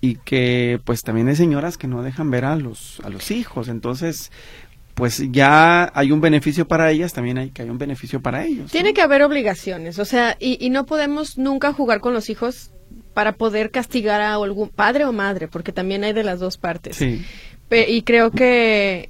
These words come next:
Speaker 2: creo que, creo que está bien, creo que está muy bien que, que hagan más fuerte esta, este castigo, porque al final, pues uno como madre generalmente se queda con los hijos.
Speaker 1: Ujú.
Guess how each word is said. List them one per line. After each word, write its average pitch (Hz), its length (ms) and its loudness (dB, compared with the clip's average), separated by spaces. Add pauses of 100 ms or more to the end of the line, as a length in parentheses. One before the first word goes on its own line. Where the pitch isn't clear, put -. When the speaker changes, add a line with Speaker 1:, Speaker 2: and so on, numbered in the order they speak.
Speaker 2:
creo 277 180 4
que, 294 280 0
creo 311 180 4
que 403 100 2
está 302 280 -2
bien, 226 460 2 (180)
creo 254 160 -2
que 294 80 -2
está 285 200 0
muy 285 220 2
bien 262 320 2
que, 226 280 -4
que 214 180 -2
hagan 226 280 0
más 233 320 -2
fuerte 226 800 2
esta, 202 560 -2 (420)
este 269 240 2
castigo, 240 460 0
porque 220 240 -4
al 220 80 0
final, 240 400 -2 (260)
pues 262 160 0
uno 277 200 0
como 285 180 -2
madre 240 340 0
generalmente 233 680 -2
se 220 120 -4
queda 214 160 0
con 214 140 -4
los 190 140 -6
hijos. - 400 -10 (160)
Speaker 1:
Ujú. 131 320 0